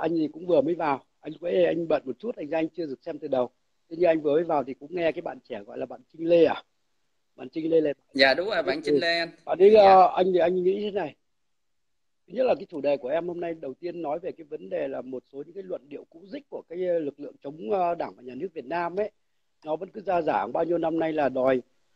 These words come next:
Speaker 1: ờ, Đảng, Đảng Cộng sản Việt Nam là một cái đảng độc tài, độc trị. Và hai nữa là nó, nó đòi hỏi phải, phải yêu cầu là đa nguyên đa đảng. Thế thì anh đã định chia sẻ về cái chủ đề đó. Thế nhưng mà vì là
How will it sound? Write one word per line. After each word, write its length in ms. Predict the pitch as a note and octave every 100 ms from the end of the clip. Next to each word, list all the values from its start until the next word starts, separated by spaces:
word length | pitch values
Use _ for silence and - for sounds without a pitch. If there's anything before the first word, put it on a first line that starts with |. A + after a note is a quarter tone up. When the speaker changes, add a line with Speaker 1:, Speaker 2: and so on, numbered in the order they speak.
| _
Speaker 1:
ờ, 500 | B2+ B2+ B2+ B2+ B2+ B2+ B2
Đảng, 180 | A2+ G2+ B2
Đảng 340 | B2+ B2+ A2 F#2+
Cộng 160 | - A#2
sản 160 | C3
Việt 180 | - A#2+
Nam 200 | C#3+ D3+
là 120 | D3
một 200 | A#2+ A#2 -
cái 60 | F3+
đảng 200 | D#3+ F#2
độc 100 | A2+ -
tài, 180 | C3+ B2
độc 120 | B2 -
trị. 220 | - D3+ D3+ _ _ _ B2+
Và 180 | C3 B2
hai 160 | E3
nữa 100 | E3
là 80 | E3+
nó, 180 | C#3+ F3+ - - -
nó 80 | F3+
đòi 180 | D3+
hỏi 160 | A#2+ G2 -
phải, 400 | G2 G#2+ G2+ G#2 _
phải 80 | G2+
yêu 180 | D3 D3
cầu 180 | C#3+ A#2+
là 280 | A#2+ A#2 A2+ _
đa 140 | E3
nguyên 200 | E3+ F3
đa 140 | E3+ E3
đảng. 260 | D3 - - _ _ _ _ _ _ _
Thế 80 | F#3+
thì 60 |
anh 180 | G#3 G#3
đã 140 | G3 E3
định 200 | D#3 -
chia 140 | G3+
sẻ 180 | F3 A2
về 60 | B2+
cái 120 | G3+
chủ 120 | C#3
đề 160 | B2 C#3
đó. 300 | C#3 D3+ - - _ _ _
Thế 80 | F#3+
nhưng 100 | G3
mà 40 | E3
vì 120 |
là 60 | D3+